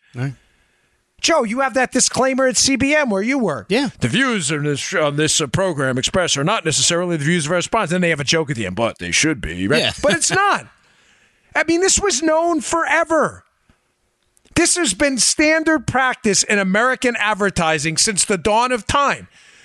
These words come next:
Speaker 2: The sponsors don't, they, they're not endorsing a viewpoint. They're simply <laughs> trying to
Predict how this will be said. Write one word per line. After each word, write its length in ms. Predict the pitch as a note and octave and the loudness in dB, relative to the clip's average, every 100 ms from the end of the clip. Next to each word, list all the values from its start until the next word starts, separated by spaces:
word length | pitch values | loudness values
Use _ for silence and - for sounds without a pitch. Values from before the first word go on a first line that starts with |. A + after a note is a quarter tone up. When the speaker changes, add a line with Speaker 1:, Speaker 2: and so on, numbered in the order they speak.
| _ _ - | _ _ -2
Speaker 2:
The 100 | C#4+ | 0
sponsors 760 | - - C#4+ F4 - F4 D#4+ - | 2 2 2 2 2 2 0 0
don't, 420 | A#3+ A#3 C#4 D4+ _ - - | 0 0 -2 -6 _ -16 -2
they, 140 | C#4 | 0
they're 220 | A#3+ C#4+ | 2 0
not 280 | C#4 C#4+ E4 | 2 0 0
endorsing 680 | D4+ B3+ A3 G#3+ A3+ - D4 | 2 2 2 0 2 0 0
a 60 | C#4 | 2
viewpoint. 680 | D#4 E4 B3+ C4+ G#3+ C3+ - _ - | 2 2 2 0 0 -2 -12 _ -2
They're 140 | C4+ | 0
simply 460 | C4 - D4+ E4 D#4+ | 2 0 0 0 2
<laughs> 100 | - | 0
trying 300 | A3 G#3 C4+ | 0 -2 -2
to 120 | - | -2